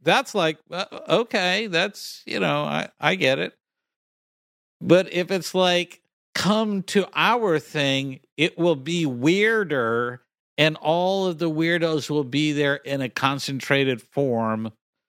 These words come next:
and you won't have any way of witnessing to your neighbors." That's like, uh, you know, 'cause, I mean, that's a,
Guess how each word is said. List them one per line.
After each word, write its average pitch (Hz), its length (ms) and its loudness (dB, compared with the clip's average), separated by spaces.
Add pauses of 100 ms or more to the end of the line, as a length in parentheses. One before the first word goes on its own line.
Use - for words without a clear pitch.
(480)
and 131 140 2
you 139 100 2
won't 143 240 0
have 139 220 2
any 160 200 0
way 147 240 0
of 139 100 -2
witnessing 131 760 -4 (100)
to 139 120 0
your 123 280 0
neighbors." 107 760 -2 (1120)
That's 196 440 0
like, 190 380 -2
uh, 175 560 -4 (360)
you 170 220 2
know, 139 360 -2 (680)
'cause, 190 260 6 (120)
I 180 160 2
mean, 220 160 0
that's 247 240 0
a, 185 180 0